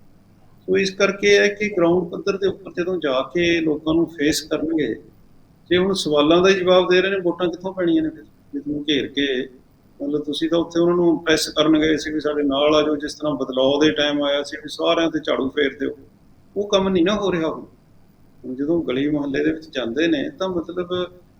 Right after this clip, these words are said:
ਇਹ ਵੀ ਨਹੀਂ ਹੈ ਵੀ ਤੁਸੀਂ ਬਟਾਲੀਅਨ ਪੁਲਿਸ ਦੀ ਨਾਲ ਲੈ ਕੇ ਚਲੇ ਜਾਓਗੇ ਤੇ ਉੱਥੇ ਜਾ ਕੇ ਆਰਾਮ ਨਾਲ ਰੋਡ ਸ਼ੋਅ ਕਰਕੇ ਜਾਂ ਦਫ਼ਾ ਚੁਤਾਲੀ ਲਾ ਕੇ ਘੁੰਮ ਕੇ ਆ ਜਾਓਗੇ, ਉਹ ਤਾਂ ਗੱਲ ਹੁਣ ਚੱਲਣੀ ਨਹੀਂ ਹੈ। ਵੋਟ ਤਾਂ ਉਹਨਾਂ ਲੋਕਾਂ ਨੇ ਪਾਉਣੀ ਹੈ ਨਾ ਆਖਿਰਕਾਰ। ਸੋ ਇਹ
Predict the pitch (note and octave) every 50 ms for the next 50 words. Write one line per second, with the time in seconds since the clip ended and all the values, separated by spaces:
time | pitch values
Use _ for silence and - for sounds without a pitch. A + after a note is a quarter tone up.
0 | - - F3 F#3 F#3 G3 F#3+ F#3+ F#3 F3+ F3+ F3 F3 F3+ - D#3+ - - F3+ D3+
1 | D3 - D#3 D3+ D3+ D#3 E3 D#3+ D#3 D#3 - D#3 D3 - - E3 E3 D#3 D3+ D#3
2 | D#3 D3+ D3+ D3+ D3+ D3+ D3 D3+ C#3+ D3 C#3+ D3 D3+ D#3 D#3+ D#3 D3+ D3+ D3+ -
3 | D3+ D3 - - D3+ C3+ C#3+ C3+ C3+ C3 C3+ D3 D3 C3+ C#3+ D3+ D#3 D#3 D3 C#3
4 | C3+ - - - - _ - - _ - - C#3 C#3+ C#3+ C#3+ - - D#3 D3 C3+
5 | D3 C#3+ C3+ C3 - C#3+ C#3+ C#3+ C#3+ C#3 C#3 C3 B2+ - D3 C#3+ C#3 C#3 - C#3+
6 | C#3 C#3+ D3 D#3 D3 D3 C#3 C#3 - - - D#3 C3+ B2 B2 C#3 C#3 C3 B2+ B2+
7 | C#3 C#3+ C#3+ C#3+ C#3 C#3+ - - E3 E3 - F3+ E3+ E3+ D#3+ D#3+ D#3+ E3 D#3+ -
8 | E3 E3 F3 F3+ F3 E3+ E3 D#3 D3+ - - - - - - - _ - - -
9 | - - - C#3+ D3 D3 - F3 F3 F3+ F#3 G3 G#3 G3+ G3 F#3 - F#3+ F#3+ F#3+
10 | F#3 E3+ E3 C#3+ C3 B2+ B2 A#2+ C3+ E3 D#3+ D3 - - - - G#1 G#1 - -
11 | - _ - - _ _ _ - - - - - - - - - - E3+ F3+ -
12 | F#3+ F#3+ F#3+